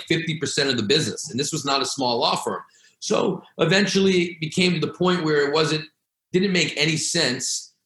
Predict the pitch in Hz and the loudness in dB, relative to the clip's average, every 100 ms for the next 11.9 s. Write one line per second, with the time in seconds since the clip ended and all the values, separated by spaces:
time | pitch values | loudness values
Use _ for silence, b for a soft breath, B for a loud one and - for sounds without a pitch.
0 | _ 156 139 135 135 135 135 165 160 151 | _ 0 2 2 0 0 0 2 2 2
1 | 156 160 151 151 151 151 135 127 127 127 | 2 2 0 0 0 0 0 0 0 2
2 | 139 143 117 107 113 120 127 143 156 131 | 0 0 0 0 0 0 0 0 0 0
3 | 143 151 135 117 127 143 - - 151 180 | 0 0 -2 -2 0 0 0 0 2 0
4 | - - 131 113 131 214 165 101 87 101 | -2 -2 0 2 2 2 2 0 -4 -8
5 | B B - 143 139 170 180 - 185 180 | B B -2 0 2 2 2 2 2 2
6 | - 135 - 123 131 135 123 120 117 110 | 0 -4 -4 -2 -2 0 0 -2 0 0
7 | 113 110 101 151 127 - - _ _ _ | 0 0 -2 -2 -2 -4 -14 _ _ _
8 | _ _ _ _ - 127 120 117 113 104 | _ _ _ _ -6 -2 0 0 0 -2
9 | 113 131 147 165 151 143 139 _ 117 110 | 0 0 0 -2 -2 -4 -8 _ -4 -2
10 | 120 131 143 123 110 135 165 123 113 - | -2 -4 -2 -2 0 2 2 2 -2 -4
11 | B B - 135 170 190 - - - | B B -4 2 4 2 -2 -10 -18